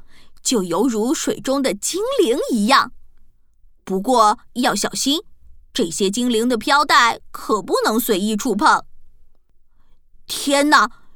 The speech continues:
是黄带鱼！这可是平时难得一见的龙宫使者，很多国家的传说中的龙的原型。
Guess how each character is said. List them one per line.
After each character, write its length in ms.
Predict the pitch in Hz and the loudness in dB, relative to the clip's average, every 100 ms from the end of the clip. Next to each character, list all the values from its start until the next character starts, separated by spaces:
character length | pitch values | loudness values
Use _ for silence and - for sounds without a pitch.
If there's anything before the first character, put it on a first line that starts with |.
| - | -12
是 280 | - - 440 | -6 2 2
黄 380 | - 302 311 349 | 2 2 2 2
带 300 | 508 480 359 | 4 4 4
鱼！ 340 | 285 269 320 - - - - - _ _ _ - - | 2 0 0 -2 -6 -20 -20 -20 _ _ _ -20 -8
这 180 | - 185 | -4 -4
可 180 | - 208 | -2 -2
是 140 | 226 | -2
平 240 | 233 277 | -2 -2
时 160 | - 285 | -2 -2
难 220 | 247 262 | 0 0
得 120 | 359 | 0
一 220 | 311 247 302 | 0 0 -2
见 280 | 508 554 | -2 0
的 100 | 254 | 2
龙 200 | 233 220 | 2 2
宫 200 | 226 262 | 2 0
使 220 | - 233 247 | 0 -2 0
者， 340 | 220 190 - - - - - - | 4 4 2 -6 -20 -20 -20 -20
很 320 | - 285 202 | -6 -2 0
多 140 | 185 381 539 | 0 0 2
国 160 | 240 | 2
家 220 | 214 269 254 | 4 2 2
的 120 | 247 | 0
传 260 | - 208 | 0 -2
说 180 | 240 262 | 0 -2
中 200 | 262 262 | 0 -2
的 120 | 262 247 | 0 0
龙 280 | 233 247 | 0 0
的 120 | 415 311 | -2 -2
原 280 | 233 269 | -2 -2
型。 380 | 466 254 262 370 | -2 0 0 0